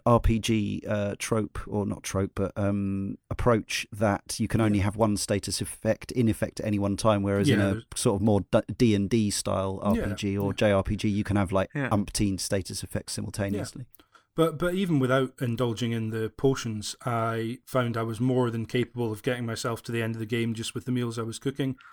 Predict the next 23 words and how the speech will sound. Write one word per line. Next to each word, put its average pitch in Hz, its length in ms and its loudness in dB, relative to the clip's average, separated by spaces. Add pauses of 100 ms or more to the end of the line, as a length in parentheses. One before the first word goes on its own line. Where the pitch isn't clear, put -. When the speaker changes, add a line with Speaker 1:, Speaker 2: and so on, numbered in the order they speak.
(280)
Speaker 2:
And, 120 480 2 (140)
Speaker 3:
<laughs> - 60 -10
Speaker 2:
um, 120 560 0 (480)
and, 143 300 4 (260)
and, 180 300 2
and 175 160 0
I, 175 120 0 (200)
I 165 160 0 (240)
liked 165 380 0
the 143 80 0
fact 131 340 -4
that 135 240 -2
the, 127 280 2
the 120 120 -4
cooking 143 300 -2
itself 127 340 -2
was 131 140 -4
kind 135 200 0
of 127 60 -2
a 131 80 2
mini 139 380 2
version 127 580 0
of 120 500 -2